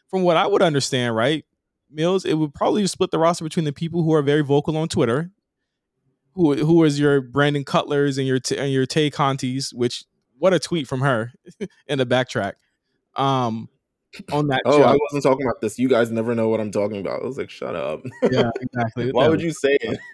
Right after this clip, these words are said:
Speaker 2: <laughs>
Speaker 1: You know what the news is. I, I, here's my, and here's my news on that. Here's my thoughts, not my news on that. C M Punk as the anchor of his own show.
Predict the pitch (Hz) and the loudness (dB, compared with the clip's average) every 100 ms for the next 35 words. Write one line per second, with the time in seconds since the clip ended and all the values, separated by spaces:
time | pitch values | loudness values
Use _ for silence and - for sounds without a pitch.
0 | _ - - 165 - - - _ - _ | _ -2 2 0 0 -6 -8 _ -20 _
1 | _ _ _ _ _ 175 160 147 135 117 | _ _ _ _ _ -8 0 0 2 -2
2 | 120 113 107 104 104 - - 127 - - | -2 -2 -4 -4 -4 -8 -4 0 0 0
3 | 156 185 214 214 160 165 180 196 196 185 | 2 2 2 2 2 4 4 4 2 2
4 | 175 160 147 139 - _ - 165 185 170 | 2 2 0 -2 -6 _ -6 -2 0 0
5 | 151 175 - - 139 131 120 117 98 87 | 2 0 0 -4 -6 -4 -4 -4 -6 -10
6 | - _ _ _ _ _ _ _ _ _ | -14 _ _ _ _ _ _ _ _ _
7 | _ _ - 185 214 208 180 165 143 127 | _ _ -2 0 0 0 0 0 -2 -2
8 | 123 127 127 131 117 117 117 110 - 104 | -6 -6 -2 -2 -2 -4 -4 -6 -6 -6
9 | 95 | -6